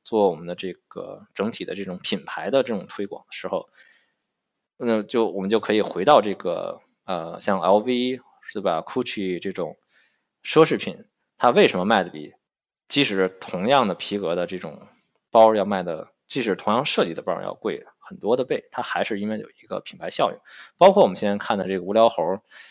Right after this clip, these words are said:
Crypto Punk，它为什么那么贵？它还是有一个品牌效应。我们利用这一个短暂的时间空间，我们去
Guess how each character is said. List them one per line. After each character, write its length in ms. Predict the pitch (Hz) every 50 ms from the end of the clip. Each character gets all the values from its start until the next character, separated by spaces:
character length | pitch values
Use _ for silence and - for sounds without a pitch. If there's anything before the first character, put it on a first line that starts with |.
| - _ _
Crypto 280 | - - 131 117 - -
Punk， 280 | - - 127 90 82 -
它 80 | 107
为 160 | 123 180 165 104
什 100 | 101 95
么 60 | 95
那 80 | 107
么 100 | 98 85
贵？ 180 | 85 - 104 98
它 120 | - -
还 180 | - - - 113
是 80 | 117 139
有 60 | 101
一 20 |
个 80 | 104 113
品 180 | - - 90
牌 80 | 78 85
效 220 | - - 131 95
应。 60 | - _ _ - - - - - - _ _ _ _ _ _ _ _ _ _ _ _ _ _ _
我 140 | - 104 101
们 160 | 98 107 123
利 80 | 147 165
用 180 | 160 143 123 120
这 260 | - - - 147 123
一 140 | 107 107 123
个 140 | 139 131
短 340 | - - - 104 90 76 - -
暂 180 | - - 151 139
的 80 | 110 92
时 220 | - - - 98
间 340 | 98 104 107 110 117 104 - _ _ _ _ _ _ _ _ _
空 260 | - - - 147 147
间， 320 | 143 143 147 143 147 147 - _ _ _ _ _ _ _ _ _ _ _ _ _ _ _ _ _ _ _ _ _ _ _
我 120 | - 101 95
们 200 | 90 90 92 95
去 540 | - - - 117 110 101 95 87 87 -